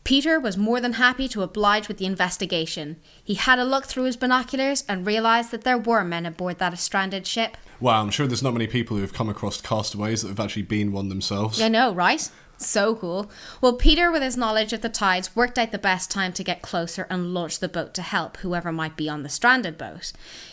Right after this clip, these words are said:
Speaker 1: Peter's knowledge of these waters told him that the sea was calmest at dawn. So they waited all night,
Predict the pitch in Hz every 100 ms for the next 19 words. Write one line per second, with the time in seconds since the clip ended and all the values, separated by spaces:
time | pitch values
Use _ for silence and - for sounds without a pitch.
0 | - - 277 302 240 233 226 254 294 285
1 | 294 269 285 285 311 302 - 240 233 220
2 | 226 233 190 180 247 247 220 220 - 180
3 | 175 - 165 - 151 127 170 - - -
4 | - - 214 220 262 240 208 190 196 196
5 | 196 190 175 151 160 -